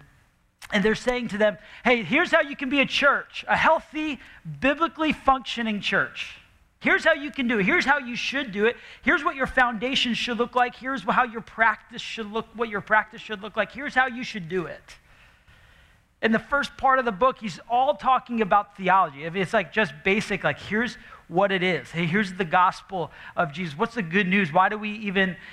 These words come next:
uh, believe? What do we believe in? And he starts in Ephesians three. He's gonna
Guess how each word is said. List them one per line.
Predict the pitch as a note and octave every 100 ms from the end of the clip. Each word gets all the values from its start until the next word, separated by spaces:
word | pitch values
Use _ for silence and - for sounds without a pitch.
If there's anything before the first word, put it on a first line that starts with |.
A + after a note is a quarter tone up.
| - -
uh, | F3
believe? | E3 F3+ E3 F3 F3 D3 A#2 -
What | E3 D3+ F#3 G3+
do |
we | F#3+ F#3+
believe | F3+ E3+ F3+ F3 E3
in? | D#3 - - - _ _ _ _ _ _ - - -
And |
he | G#3+
starts | - B3+ C#4+ - -
in | A#3 A#3
Ephesians | A3+ F3 B3+ B3 A#3+ -
three. | - A#3+ B3
He's | A3 F#3+
gonna | B3